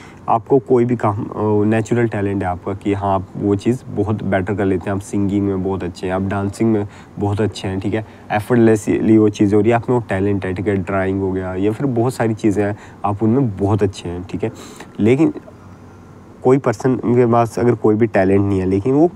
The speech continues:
passionately curious है कि हर चीज़ को learn, अ, करने के लिए, ठीक है, वो question पूछ रहा है, ठीक है, वो चीज़ों को explore करना चाहता है, तो वो person भी super talented है, ठीक है। वो क्योंकि आ-, अगर आप talented है तो आप सिर्फ एक चीज़ में ही perfect है, लेकिन अगर आप curious हैं तो आप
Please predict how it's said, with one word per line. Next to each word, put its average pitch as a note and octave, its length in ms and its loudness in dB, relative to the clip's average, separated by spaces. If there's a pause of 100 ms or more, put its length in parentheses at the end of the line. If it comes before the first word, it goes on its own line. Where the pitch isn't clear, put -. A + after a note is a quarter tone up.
(340)
passionately D3+ 440 2
curious A#2 500 2
है - 80 -6
कि A2 160 -8
हर B2+ 160 -2
चीज़ C3+ 320 0
को C#3 120 2
learn, G2+ 320 2
अ, A2+ 40 -4 (340)
करने G#2 580 2
के G2+ 120 -2
लिए, G2 120 2
ठीक G#2+ 120 -2
है, A2 60 4
वो G#2 180 2
question G#2+ 520 -2
पूछ G2+ 280 -2
रहा F#2 100 -4
है, F#2+ 80 -2
ठीक G2 160 -2
है, G#2+ 60 0
वो G#2 180 2
चीज़ों G#2 260 -2
को G#2 80 2
explore G#2 460 0
करना G2+ 340 -2
चाहता F#2+ 300 -8
है, - 60 -12 (320)
तो B2 60 4
वो B2 100 4
person A#2 380 0
भी A#2+ 80 2
super G#2+ 300 -2
talented F#2+ 540 0
है, G2 100 -2
ठीक G2 160 -6
है। A2+ 60 0
वो C3 180 2
क्योंकि E3 320 0 (840)
आ-, B2 160 4
अगर C3+ 200 4
आप A#2+ 200 2
talented G#2 460 2
है G#2 80 2
तो G#2+ 120 0
आप G#2 120 2
सिर्फ - 260 -4
एक G2 160 0
चीज़ G2+ 220 0
में G2+ 60 2
ही G2 80 2
perfect G2+ 360 -6
है, B2+ 60 2
लेकिन B2+ 340 2
अगर D3 280 -4 (160)
आप A2 160 -2 (200)
curious A2 360 4
हैं G#2 100 -2
तो B2+ 100 -2
आप B2+ 100 -4